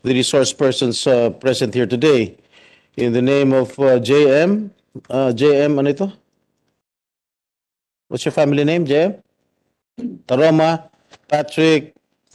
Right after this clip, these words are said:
Simbahon, and Dodong, alias Dodong. And there are a lot of, uh, witnesses who wants to come out and, uh, to testify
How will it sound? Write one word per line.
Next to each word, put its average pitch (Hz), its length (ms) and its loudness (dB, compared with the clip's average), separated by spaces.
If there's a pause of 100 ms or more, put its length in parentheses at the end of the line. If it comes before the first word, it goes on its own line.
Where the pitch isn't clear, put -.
(880)
Simbahon, 135 640 0
and 123 320 -2
Dodong, 135 400 2
alias 120 240 0
Dodong. 120 480 0 (760)
And 135 240 0
there 139 160 4
are 143 180 6
a 151 60 4
lot 156 240 2
of, 143 260 0
uh, 139 300 4
witnesses 139 460 0
who 139 100 2
wants 135 280 0
to 123 40 -10
come 139 220 2
out 165 320 2
and, 131 420 -2
uh, 131 360 4
to 127 120 -4
testify 165 640 2